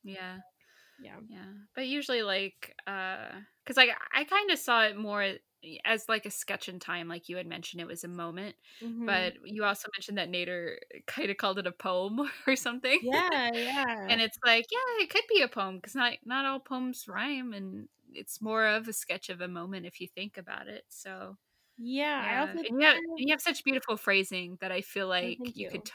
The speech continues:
Speaker 1: totally lean that way further and just really nail that, you know?
Speaker 2: Yeah, I think it's also verse in a lot of ways.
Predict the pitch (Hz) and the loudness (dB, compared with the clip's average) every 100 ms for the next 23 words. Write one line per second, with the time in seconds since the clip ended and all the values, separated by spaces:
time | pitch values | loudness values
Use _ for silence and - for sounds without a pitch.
0 | 180 180 175 180 175 185 165 175 - _ | -8 -6 -6 -8 -6 -8 -8 -10 -14 _
1 | _ _ _ - 180 - - - 202 196 | _ _ _ -6 -4 -2 -4 -2 0 0
2 | 180 - - 196 - 190 180 170 - 202 | 0 -4 -4 -8 -8 -6 -4 -4 -6 -6
3 | 170 170 170 170 - - - 196 196 220 | -6 -4 -8 -6 -8 -8 -6 -6 -6 -8
4 | _ _ _ _ _ _ - 247 269 226 | _ _ _ _ _ _ -6 4 8 8
5 | 226 302 311 330 - - 208 214 240 226 | 6 0 -4 -4 -8 -6 -4 -2 -4 -4
6 | 220 196 190 233 349 - - - _ - | -6 -4 -2 -2 -4 -6 -6 -10 _ -10
7 | 277 294 294 294 - 277 294 294 302 294 | -8 -6 -8 -8 -10 -8 -6 -6 -6 -8
8 | - | -12